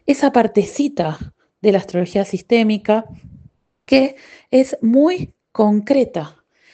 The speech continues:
que no tiene que ver con cuestiones de ancestros, de lealtades, de mandatos, de asuntos no resueltos de otras generaciones, sino de lo vincular, del aquí y ahora, de lo que pasó en mi infancia con mi mamá, de lo que pasó en mi infancia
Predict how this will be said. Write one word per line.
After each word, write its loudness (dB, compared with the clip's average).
que 0
no 2
tiene 0
que 0
ver 2
con 0
cuestiones -4
de -6
ancestros, -2
de 0
lealtades, 0
de -4
mandatos, 0
de 2
asuntos 0
no 0
resueltos 0
de 2
otras -4
generaciones, -4
sino 2
de 4
lo 4
vincular, 0
del 2
aquí 0
y 0
ahora, 2
de 4
lo 2
que 0
pasó 0
en 2
mi 4
infancia 0
con -2
mi -2
mamá, 0
de 2
lo -2
que -4
pasó -6
en 0
mi 2
infancia -2